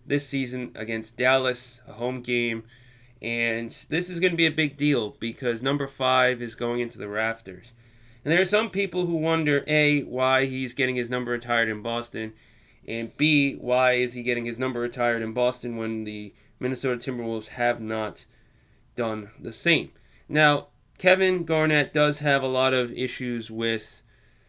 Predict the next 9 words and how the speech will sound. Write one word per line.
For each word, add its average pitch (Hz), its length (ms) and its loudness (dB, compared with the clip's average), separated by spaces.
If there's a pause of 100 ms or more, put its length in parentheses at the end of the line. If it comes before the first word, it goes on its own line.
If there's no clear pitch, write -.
(140)
um, 104 400 -8
J-, 123 260 -8 (100)
Gersas 120 680 -2
Rosa, 120 540 -2 (300)
who's 117 180 -8
the 107 60 -10
guy, 113 540 -2
uh, 101 380 -6 (580)
who's, 107 420 -10